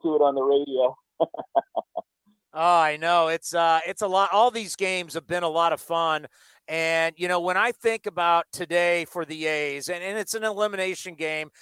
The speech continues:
Speaker 2: in all four games today, you know, it's either win or you go home. Uh, when you think about Zach Greinke and just how bizarre this has been, uh, the way Dusty Baker's talked about him, supposedly saw a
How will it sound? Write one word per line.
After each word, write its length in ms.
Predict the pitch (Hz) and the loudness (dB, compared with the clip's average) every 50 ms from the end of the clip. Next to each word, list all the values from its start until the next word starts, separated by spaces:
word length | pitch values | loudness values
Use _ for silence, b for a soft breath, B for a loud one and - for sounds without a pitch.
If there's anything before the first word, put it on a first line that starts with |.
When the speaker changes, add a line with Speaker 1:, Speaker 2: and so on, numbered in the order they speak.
| b b b - | b b b -4
Speaker 2:
in 100 | 175 175 | 0 2
all 180 | 175 170 170 | 4 4 2
four 240 | 165 - 175 170 165 | 2 0 -2 -2 -2
games 380 | - 160 165 165 165 165 147 - | -2 -4 -8 -8 -8 -8 -10 -8
today, 460 | - - 147 143 139 135 131 131 - _ _ _ _ - | -8 -6 -4 -2 -2 -2 -2 -4 -8 _ _ _ _ -8
you 100 | 156 160 | -4 0
know, 120 | 165 160 | 0 0
it's 140 | 160 - - | 0 -2 -4
either 220 | 208 202 185 185 | -6 -4 -2 -2
win 480 | 180 165 170 202 214 220 226 233 240 240 240 - | -4 -2 -4 -4 -2 0 0 -2 -2 -2 -4 -2
or 160 | - 190 185 | 0 -2 -2
you 140 | 175 175 175 | 0 -2 -4
go 320 | 165 175 185 185 185 175 | 0 2 4 4 4 4
home. 460 | - 180 180 175 170 156 151 147 139 - _ _ _ _ _ _ - | 2 0 0 2 0 0 -2 -4 -8 -14 _ _ _ _ _ _ -4
Uh, 300 | - 175 175 175 175 170 | 0 2 4 4 2 2
when 240 | 165 175 185 190 196 | 0 -2 -4 -4 -4
you 140 | 214 262 | -8 -8
think 260 | 269 - 269 269 262 - | -8 -6 -6 -6 -4 -4
about 320 | 247 220 220 214 208 - | 0 2 2 2 0 -2
Zach 320 | - - 196 196 208 202 _ - | -4 -2 0 0 0 -2 _ -8
Greinke 480 | 165 185 190 202 196 _ - 175 160 151 | -6 -6 -4 -6 -6 _ -12 -12 -12 -12
and 80 | 147 | -12
just 180 | 143 185 - - | -12 -12 -8 -4
how 120 | 196 214 | -4 -4
bizarre 720 | 185 160 190 151 - - - 175 185 214 220 226 226 220 208 | -4 -4 -8 -8 -6 -2 0 2 4 6 6 6 4 4 0
this 180 | 214 - - | -4 -6 -4
has 180 | 202 202 175 - | -6 -8 -8 -8
been, 500 | - - 190 196 196 190 190 190 185 170 _ _ _ _ _ _ _ - | -8 -6 -4 -2 -2 -2 -2 -4 -6 -8 _ _ _ _ _ _ _ -4
uh, 220 | 143 147 156 151 | -2 0 0 0
the 60 | 147 | 0
way 140 | 156 180 180 | -2 -4 -6
Dusty 400 | - - 190 190 202 - - 208 | -4 -2 -2 -2 -2 -2 -6 -8
Baker's 460 | 165 185 196 214 208 - 208 190 - | -6 -4 -4 -4 -2 -4 -6 -6 -6
talked 360 | - - 185 190 214 220 - - | -6 -2 0 2 2 0 -2 -6
about 380 | 190 185 202 202 202 202 196 | -2 0 2 4 4 4 4
him, 220 | 202 202 202 196 180 | 2 0 -2 -4 -6
supposedly 540 | - - - - 165 202 208 185 202 208 | -12 -12 -6 -4 -4 -4 -4 -4 -8 -10
saw 340 | 165 - - 208 190 185 | -8 -4 0 2 2 4
a 40 | 170 | 2